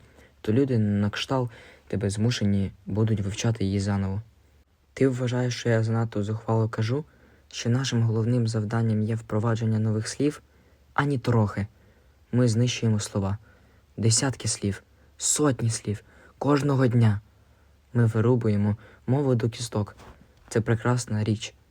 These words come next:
знищення слів». Саймі відкусив ще один шматок від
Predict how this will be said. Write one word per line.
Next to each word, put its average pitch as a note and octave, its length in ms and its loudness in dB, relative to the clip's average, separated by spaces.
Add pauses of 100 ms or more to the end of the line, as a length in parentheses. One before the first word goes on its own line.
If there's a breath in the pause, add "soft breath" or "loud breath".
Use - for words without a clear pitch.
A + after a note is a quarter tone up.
(140)
знищення A2+ 500 -2
слів». - 400 -8 (760)
Саймі A#2 460 2
відкусив A2+ 640 -2
ще A#2+ 240 0
один A2+ 200 4
шматок G#2+ 440 -4
від G#2 200 -6